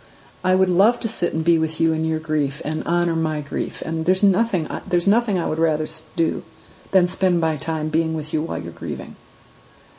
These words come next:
Um, so the welcoming of grief is a, um,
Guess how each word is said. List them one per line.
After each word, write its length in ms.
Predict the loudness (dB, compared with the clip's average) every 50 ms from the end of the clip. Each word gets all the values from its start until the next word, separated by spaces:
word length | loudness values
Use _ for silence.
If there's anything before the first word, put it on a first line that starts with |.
| _ _ -4
Um, 560 | -2 0 0 0 0 -2 -2 -4 -6 -10 -14 -16 -18
so 180 | -6 -2 0 2
the 80 | 2
welcoming 680 | 2 4 4 4 4 2 2 2 2 4 4 2 0 -2
of 100 | -4 -6
grief 320 | -4 -4 -2 -2 -2 -4 -6 -10 -12 -6 -2
is 320 | 0 0 0 0 -2 -6 -4
a, 540 | -2 0 0 0 0 0 0 0 -2 -4 -8 -12 -18 -20 -20 -20 -20 -20 -20 -20 -20 -20 -20 -20 _ _ _ _ _ -10
um, 520 | -6 -6 -4 -4 -4 -4 -6 -6 -8 -10